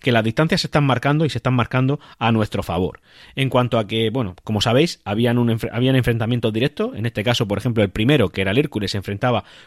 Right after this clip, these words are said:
contra el tercero, que, que era el Intercity, era, porque ha cambiado, y luego el cuarto se enfrentaba al primero, que era el Alcira contra la Nucía.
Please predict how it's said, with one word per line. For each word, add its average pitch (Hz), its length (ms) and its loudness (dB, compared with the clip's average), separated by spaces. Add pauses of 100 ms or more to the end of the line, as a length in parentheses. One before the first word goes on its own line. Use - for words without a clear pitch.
contra 123 320 -2
el 107 100 0
tercero, 143 380 0
que, 110 300 -2
que 117 120 -4
era 110 100 0
el 110 60 0
Intercity, 147 680 -4
era, 120 280 0 (100)
porque - 220 -8
ha - 20 -8
cambiado, 123 460 0 (400)
y 180 220 0
luego 160 360 2
el 104 240 -2
cuarto 156 380 0
se 147 100 -4
enfrentaba 120 440 0
al 120 120 -2
primero, 139 380 2
que 113 160 -4
era 113 240 -2
el 98 320 -2
Alcira 113 320 -4
contra 107 260 -4
la 95 80 -4
Nucía. 90 400 -8